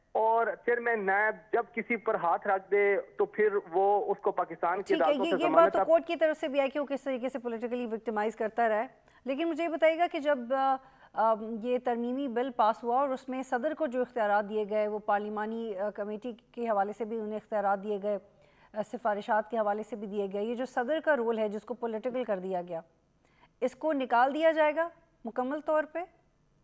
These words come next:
Speaker 2: अगर नैब रहता भी है तो क्या सदर का जो किरदार है उसको निकाल दिया जाएगा?
Speaker 1: वो, अ, बतूल पाकिस्तान, ये जो नैब के सदर के, सदर के जो इख्तियारात है ना, वो तो chairman नैब को सिर्फ माजूल करने की हद तक ऐड किए गए हैं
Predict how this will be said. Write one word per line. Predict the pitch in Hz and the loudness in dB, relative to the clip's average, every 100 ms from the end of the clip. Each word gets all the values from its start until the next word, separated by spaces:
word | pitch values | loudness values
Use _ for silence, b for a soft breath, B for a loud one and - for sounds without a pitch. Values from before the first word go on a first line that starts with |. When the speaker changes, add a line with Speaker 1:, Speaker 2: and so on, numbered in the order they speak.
| - | -4
Speaker 2:
अगर | 214 254 | 0 0
नैब | 247 254 214 | 0 0 0
रहता | 208 - 269 | -2 0 -2
भी | 269 262 | 0 -2
है | 262 | -2
तो | 269 | -4
क्या | 269 262 | -4 -4
सदर | - 220 285 | -2 0 0
का | 302 | 0
जो | 285 | -2
किरदार | 285 247 214 220 247 | -2 0 2 4 2
है | |
उसको | 247 240 285 | -2 -6 -6
निकाल | 277 269 254 240 | -6 0 0 0
दिया | 254 | -2
जाएगा? | 233 226 220 233 _ _ _ _ _ _ - | -2 -4 -8 -18 _ _ _ _ _ _ -20
Speaker 1:
वो, | 156 - | -4 4
अ, | 269 285 - 202 196 190 190 185 | 6 4 2 2 2 2 2 0
बतूल | 175 185 247 | -2 -4 -4
पाकिस्तान, | 233 226 196 202 - 185 | -2 -2 -2 -6 -2 0
ये | 185 190 | 2 2
जो | 190 | 0
नैब | 147 156 202 | 0 2 0
के | 190 - 220 214 | -2 -2 2 2
सदर | 202 170 208 | 2 2 2
के, | 220 214 208 156 | 4 6 4 2
सदर | - 160 214 | -2 0 0
के | 220 | 2
जो | 196 | 0
इख्तियारात | 190 165 135 156 175 | 2 4 4 4 2
है | |
ना, | 180 208 - B B 202 | 2 0 -2 B B 2
वो | |
तो | 220 | 2
chairman | - 226 220 214 | 4 2 4 4
नैब | 202 190 | 6 4
को | 220 | 4
सिर्फ | - 220 | 2 4
माजूल | 214 175 156 202 214 | 6 4 6 4 4
करने | 208 190 | 2 2
की | 190 190 | 0 0
हद | 151 147 175 | 0 2 0
तक | - | 2
ऐड | 165 156 156 | 2 2 2
किए | - 143 | 2 4
गए | 131 | 4
हैं | 131 120 | 2 0